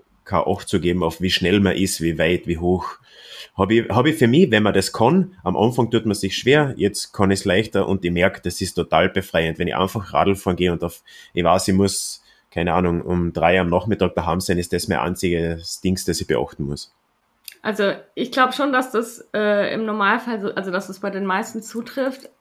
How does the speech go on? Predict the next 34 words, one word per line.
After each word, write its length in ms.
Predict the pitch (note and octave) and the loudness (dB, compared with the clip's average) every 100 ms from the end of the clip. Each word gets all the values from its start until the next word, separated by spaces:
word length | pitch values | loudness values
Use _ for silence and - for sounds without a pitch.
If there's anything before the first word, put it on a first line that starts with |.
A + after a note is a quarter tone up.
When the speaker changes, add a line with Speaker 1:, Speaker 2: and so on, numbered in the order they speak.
| - | -2
Speaker 2:
aber 680 | F3+ G3+ G#3+ G#3 C3 - - - | 0 4 4 4 4 -2 -8 -10
für 140 | - A3+ | -8 -4
mich 180 | A3+ - | -4 -2
persönlich 400 | B3 A3+ A3+ - | 0 2 0 -4
ist 160 | G3+ | -8
es 320 | G#3 - - - | -10 -14 -20 -16
nochmal 320 | - G#3 A3 | -8 -4 -2
was 140 | F#3 G3 | -2 -2
anderes. 340 | - G3+ G3 | -2 -2 -2
Also 220 | G3 G3+ | -2 0
mir 160 | A3+ A3+ | 2 2
geht's 240 | A3 F#3 | 2 -2
auch 180 | - - | -4 -2
gar 160 | F3 F3+ | 2 2
nicht 160 | G3 | 0
um 140 | - F#3+ | -6 -6
Zeiten 500 | - D3+ E3+ F3+ F3 | -2 -2 -2 -4 -6
oder 260 | - F3 | -4 -4
sonst 280 | E3+ F3 F#3 | -2 -4 -4
was. 200 | D3 D#3+ | -4 -4
Also 280 | - E3+ G3 G3 - - - | -2 0 -2 -4 -16 -20 -6
egal 320 | G3 G#3+ G#3 | 0 2 2
welche 180 | G#3+ A3+ | 2 0
Sportart, 520 | - F#3 G#3+ G#3 G3+ | 2 4 4 2 0
wenn 100 | G3+ | 0
ich 180 | G3+ - | -2 -4
nachher 600 | - A3+ F#3+ A#3 A#3 A3 | -6 2 4 4 4 4
rückwirkend 380 | G#3+ A3+ A3 G#3 | 4 2 2 2
meine 220 | G#3 G3 | 0 0
Zeiten 300 | G3 A3+ F#3 | -2 -4 0
anschaue, 380 | - B3+ B3+ A3 | 0 0 0 0
finde 160 | A3 G#3 | 0 -4
ich 80 | G#3 | -4
schon 200 | G#3 | -6